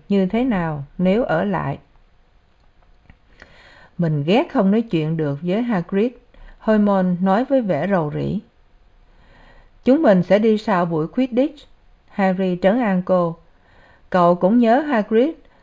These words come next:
mặc dù cũng như Ron, cậu nghĩ rằng tốt hơn là không có Group trong cuộc sống của chúng. Nhưng buổi thử đội tuyển có thể chiếm cả buổi sáng với số người đã đăng ký.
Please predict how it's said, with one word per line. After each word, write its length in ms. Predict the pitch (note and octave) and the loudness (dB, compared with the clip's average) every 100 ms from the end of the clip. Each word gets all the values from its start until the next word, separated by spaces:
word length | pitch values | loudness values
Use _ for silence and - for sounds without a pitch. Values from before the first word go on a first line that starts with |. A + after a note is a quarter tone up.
| _ _ _ | _ _ _
mặc 180 | G3 F#3+ | 0 0
dù 260 | F#3+ F#3+ F3 | 2 2 2
cũng 260 | E3+ F3 C#4+ | 0 -2 2
như 180 | B3+ | 2
Ron, 320 | A#3 A3+ G#3+ G#3 - _ _ - | 2 2 0 -4 -8 _ _ -2
cậu 240 | E3+ D#3+ | 0 2
nghĩ 240 | F3+ E3+ A3 | 0 0 -2
rằng 360 | G3 E3 D3 C#3 - | -4 -4 -6 -10 0
tốt 220 | G3+ C#4+ | 0 2
hơn 320 | C4+ G3+ F3+ F3 - | 0 0 0 -6 -8
là 160 | F3+ D3+ | -4 -4
không 340 | - G3+ F3+ | -2 -2 -2
có 240 | F#3 F#3 G#3+ | -2 -2 -2
Group 280 | G#3+ C4 - | -2 -4 -6
trong 200 | G3+ F#3 | -6 -6
cuộc 200 | F3+ C#3+ | -6 -10
sống 280 | - F#3 A#3 | -6 -4 -4
của 140 | A3+ E3 | -6 -6
chúng. 220 | - G3+ B3+ _ _ _ _ _ - - - | -4 -6 -6 _ _ _ _ _ -20 -14 0
Nhưng 360 | G3 F#3+ F3+ | 2 2 0
buổi 180 | E3+ F3+ | -2 -2
thử 320 | - F#3+ F#3+ | 0 0 2
đội 200 | A#3 D#3 | 2 0
tuyển 360 | F3 E3+ D3+ G3+ | 0 -2 0 -2
có 120 | C4+ | -2
thể 200 | B3+ F#3 F3+ | 0 0 0
chiếm 220 | A#3 D#4+ | -2 -2
cả 180 | - F#3 | -2 -2
buổi 200 | F3 F3+ | -2 -6
sáng 340 | - G3 A3+ - _ - - _ | -4 -4 -4 -8 _ -20 -20 _
với 200 | G#3 C4 | 0 2
số 240 | - C4+ | 2 0
người 260 | D#4 G3 D#3 | 2 0 0
đã 120 | D#3+ | -2
đăng 220 | G3 F#3 | -2 -2
ký. 340 | F3+ F#3 G#3+ | -2 -2 -2